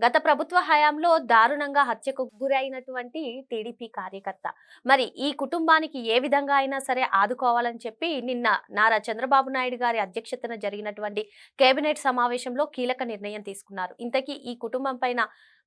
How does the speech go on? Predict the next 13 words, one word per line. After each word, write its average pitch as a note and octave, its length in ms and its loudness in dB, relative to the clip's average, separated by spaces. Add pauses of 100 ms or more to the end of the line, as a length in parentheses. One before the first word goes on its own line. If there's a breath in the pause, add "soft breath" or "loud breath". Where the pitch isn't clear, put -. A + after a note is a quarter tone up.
ప్రభుత్వం C4 420 4
ఎటువంటి B3+ 440 2
నిర్ణయం A#3+ 340 -4
తీసుకుంది A#3+ 460 -8
తెలుసుకునే A3 380 -6
ప్రయత్నం A3 360 -6
చేద్దాం. A#3 420 -6
దీన్ని A3+ 160 -10
విశ్లేషించడానికి A#3 760 -6
మనతో G3+ 300 -6
పాటుగా G#3+ 340 0
ఉన్నారు G#3+ 340 -6
సోషల్ B3 340 -2